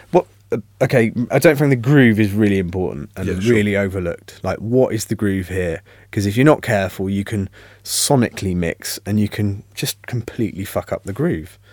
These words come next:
Speaker 2: Yeah.
Speaker 1: It just falls apart 'cause you've been too clever, trying to make it too shiny or whatever. You still gotta move well and bounce well. Um, I learnt from Roisin Murphy, actually, do, doing a Moloko album,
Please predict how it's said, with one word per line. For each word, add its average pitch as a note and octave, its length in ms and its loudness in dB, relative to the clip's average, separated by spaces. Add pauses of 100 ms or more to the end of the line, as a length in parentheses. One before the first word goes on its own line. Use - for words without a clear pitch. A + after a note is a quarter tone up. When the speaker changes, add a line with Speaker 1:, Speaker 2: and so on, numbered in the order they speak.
Speaker 2:
Yeah. G#2+ 160 -10
Speaker 1:
It G#2+ 80 -8
just A#2+ 160 -8
falls G#2 420 0
apart - 460 -6
'cause F#2+ 200 -10
you've F#2+ 160 -6
been G2 200 -4
too G2+ 280 -4
clever, - 460 -4 (360)
trying - 180 -4
to G2 40 0
make G2 160 -2
it - 60 -12
too F#2+ 160 -6
shiny G#2 500 0
or D#2+ 40 -8
whatever. E2 200 -6
You F#2+ 100 -8
still A#2+ 500 -2
gotta G#2 180 0
move G#2+ 340 -2
well G2+ 260 2
and G2+ 140 -6
bounce G2 400 -2
well. F#2+ 380 -2 (640)
Um, F2 500 -4 (340)
I G#2 120 2
learnt A2 320 -2
from G#2+ 240 -4
Roisin B2 560 4
Murphy, A2+ 480 2
actually, F#2+ 320 -6
do, A2 180 -2 (320)
doing G2+ 200 -2
a F#2+ 40 -4
Moloko G2 580 0
album, D#2+ 500 -12